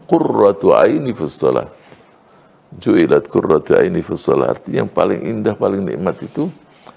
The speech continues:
ketika ada panggilan sholat. Nah, itu yang,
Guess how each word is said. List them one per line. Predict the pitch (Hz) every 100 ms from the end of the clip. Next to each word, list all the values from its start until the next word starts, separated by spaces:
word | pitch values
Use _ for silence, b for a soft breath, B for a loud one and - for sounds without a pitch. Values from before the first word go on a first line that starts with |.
| B _ -
ketika | - 98 82 71
ada |
panggilan | - 76 76 69 71
sholat. | - 60 57 - - - _ _ _ b b b b b _ _ _ -
Nah, | 65
itu | - - 113 113
yang, | 78 73 65 62